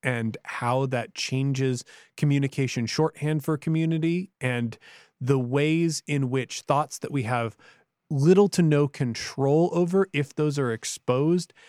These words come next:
how that has to change the way we see and interact with each other and, and the offenses that we take and whatnot, um, which is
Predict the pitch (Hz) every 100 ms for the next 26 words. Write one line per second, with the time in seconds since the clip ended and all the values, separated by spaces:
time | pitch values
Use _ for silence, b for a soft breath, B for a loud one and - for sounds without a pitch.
0 | B B - - - 143 156 143 143 127
1 | - _ _ - 131 - 127 - - 139
2 | 135 127 - b b b - 139 131 117
3 | 131 139 143 131 127 - - 139 135 120
4 | 117 113 123 139 135 131 139 139 135 135
5 | 143 120 120 120 107 - - 139 139 -
6 | 139 123 156 131 - 131 131 - 131 127
7 | - 139 127 117 - B B B B _
8 | - 127 117 113 104 - _ _ _ _
9 | _ - - _ 135 143 135 143